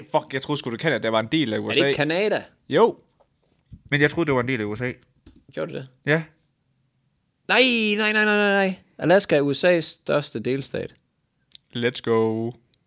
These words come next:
Speaker 2: Men det passer jo ikke. Prøv lige at kigge på kortet. Det er sgu da over. <laughs> Det er sgu da fucking om i. Ja, hvad?
Speaker 1: Det var da lige mig, der tog den.
Speaker 2: Ja, fuldstændig.
Speaker 1: Geografi.
Speaker 2: Men er vi, er vi ikke enige om, at det ligner, den ligger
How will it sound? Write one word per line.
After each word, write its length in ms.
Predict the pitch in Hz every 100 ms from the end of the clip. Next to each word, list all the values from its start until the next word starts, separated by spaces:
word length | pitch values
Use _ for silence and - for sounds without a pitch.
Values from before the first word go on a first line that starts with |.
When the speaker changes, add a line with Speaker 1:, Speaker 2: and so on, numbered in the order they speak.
| _ _
Speaker 2:
Men 240 | 110 123 123
det 100 | 113
passer 260 | 147 -
jo 40 | 98
ikke. 120 | 104
Prøv 60 |
lige 60 | 113
at 40 |
kigge 140 | 110 139
på 60 |
kortet. 340 | 123 120 175 - _ _ _ _ _ -
Det 160 | -
er 80 | 151
sgu 180 | - 113
da 80 | 110
over. 420 | 131 202 - 311
<laughs> 140 | - 240
Det 20 |
er 120 | 147
sgu 160 | - 131
da 60 | -
fucking 480 | - 190 - 175 117
om 180 | 110 127
i. 180 | 113 104 - - - - 302 - - - - - -
Ja, 100 | -
hvad? 480 | 107 131 202 285 175 214
Speaker 1:
Det 80 |
var 60 | 302
da 100 | 180
lige 140 | 185
mig, 240 | 226 220 233
der 80 | 185
tog 160 | 220
den. 300 | 220 226 165 - _ -
Speaker 2:
Ja, 120 | 156
fuldstændig. 580 | 151 214 - 233 190 95 -
Speaker 1:
Geografi. 180 | - 175
Speaker 2:
Men 140 | 143 156
er 100 | 147
vi, 200 | 143 151
er 80 | 123
vi 120 | 120
ikke 240 | 185 240
enige 320 | - 226 214 117
om, 220 | 127 -
at 200 | - 113
det 100 | 120
ligner, 340 | 117 175 233 160
den 220 | 117 107
ligger 300 | 113 151 120